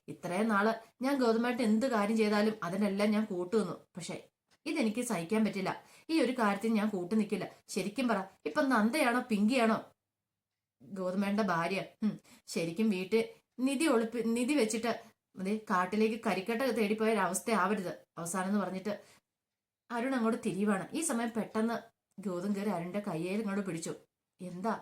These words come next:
എന്താ കാര്യം?" എന്ന് ചോദിക്കാണ്. "നീ ഇങ്ങനെ പറഞ്ഞിട്ട് പോവല്ലേ, എന്റെ മനസ്സിലെ വേദന എന്താന്ന് നീ അറിയണം. ഞാൻ മനഃപൂർവ്വം ഇങ്ങനെയൊക്കെ ചെയ്യുമെന്ന് നിനക്ക് തോന്നുന്നുണ്ടോ? ഉം, നന്ദേനെ വേദനിപ്പിച്ചതിന് എനിക്ക് കുറ്റബോധമുണ്ട്. എനിക്ക് വേറൊരു നിവൃത്തി ഇല്ലാത്തോണ്ടായിരുന്നു പറയാ."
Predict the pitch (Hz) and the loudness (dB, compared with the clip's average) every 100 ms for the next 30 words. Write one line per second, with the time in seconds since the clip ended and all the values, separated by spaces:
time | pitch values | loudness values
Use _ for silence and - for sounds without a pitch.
0 | - 254 285 302 233 190 214 208 202 185 | -6 -2 0 2 0 2 2 2 -2 -6
1 | - _ _ _ _ _ - 262 214 196 | -8 _ _ _ _ _ -6 -2 0 0
2 | 220 180 202 220 196 175 196 165 - _ | 0 0 -2 -4 -4 -2 0 -2 -6 _
3 | _ - 294 277 208 208 240 214 190 196 | _ -2 0 2 2 0 -2 0 2 2
4 | 226 202 208 220 185 214 190 190 190 - | 2 2 2 2 2 2 0 -2 -4 -6
5 | - 185 214 208 185 185 220 254 220 226 | -10 -4 -2 -2 -2 -2 0 2 0 0
6 | 233 - 202 202 226 208 254 226 190 214 | -2 -2 0 2 2 0 -2 0 2 2
7 | 214 180 - _ _ 208 208 - - _ | 2 -2 -6 _ _ -6 -6 -8 -20 _
8 | 196 175 190 214 220 185 202 208 214 233 | -8 -2 0 2 2 2 2 2 2 0
9 | 220 233 - 175 214 208 226 226 190 - | -2 -2 -6 -6 -2 2 2 2 0 -4
10 | - 285 302 330 226 220 254 254 214 196 | -6 -2 0 0 2 4 4 2 2 0
11 | 208 269 214 208 226 226 202 214 214 196 | 0 0 2 2 2 2 2 2 2 0
12 | 190 | -2